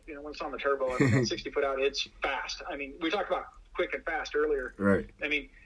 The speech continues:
Speaker 1: it goes from leaving the line to, like, "Oh, shit, we're going left right now." You know?
Speaker 2: <laughs>
Speaker 1: And you don't wanna go left. I mean,
Speaker 2: Right.
Speaker 1: so once it's on the, once it's on the boost, you know, on that turbo,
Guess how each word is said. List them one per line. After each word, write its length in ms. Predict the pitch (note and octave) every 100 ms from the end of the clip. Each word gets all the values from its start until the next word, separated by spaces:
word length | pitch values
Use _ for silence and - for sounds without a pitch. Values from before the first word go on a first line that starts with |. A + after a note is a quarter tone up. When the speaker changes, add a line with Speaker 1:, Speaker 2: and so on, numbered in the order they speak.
| - -
Speaker 1:
it 160 | F3+ F3
goes 180 | F#3 F3
from 300 | - D#3 C3+ - -
leaving 360 | D#3+ F3+ F3+ E3
the 80 |
line 380 | D#3 D#3+ D#3+ D3+ D3
to, 280 | C#3+ C3+ B2
like, 140 | C3+ C3+ -
"Oh, 120 | F#3+
shit, 260 | - A3+ -
we're 80 | E3
going 260 | - -
left 240 | - F#3 -
right 120 | C3+
now." 200 | A#2+ - -
You 80 | B2+
know? 220 | B2+ - - -
Speaker 2:
<laughs> 140 | D3+ F#3
Speaker 1:
And 100 | G3
you 60 | F3
don't 160 | E3+ E3+
wanna 240 | - D3+
go 80 | C3
left. 320 | - - -
I 40 | D3+
mean, 240 | C#3+ - D#3
Speaker 2:
Right. 340 | D#3 D#3 D3
Speaker 1:
so 260 | C#3+ C#3+ C#3+
once 200 | E3+ -
it's 120 | A3+
on 160 | G3 E3+
the, 140 | D#3+ F3+ F#3 F3+
once 180 | G3+
it's 120 | A#3 G#3+
on 180 | G3+ -
the 60 |
boost, 440 | D3+ F3 F3 - - - - D#3+
you 80 |
know, 120 | D3+ D3+
on 100 | D3+
that 160 | D3
turbo, 380 | - D#3 D3+ C#3+